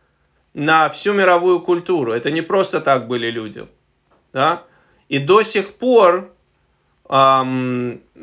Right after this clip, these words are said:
часть, ам, мировой культуры, несомненно,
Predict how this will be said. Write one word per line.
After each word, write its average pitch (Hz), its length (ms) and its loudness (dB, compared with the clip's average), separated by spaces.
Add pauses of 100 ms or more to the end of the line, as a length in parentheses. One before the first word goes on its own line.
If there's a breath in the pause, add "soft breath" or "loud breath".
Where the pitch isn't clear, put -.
(360)
часть, - 760 -4 (640)
ам, 127 500 0
мировой 160 440 0
культуры, 220 760 -2 (640)
несомненно, 185 1120 0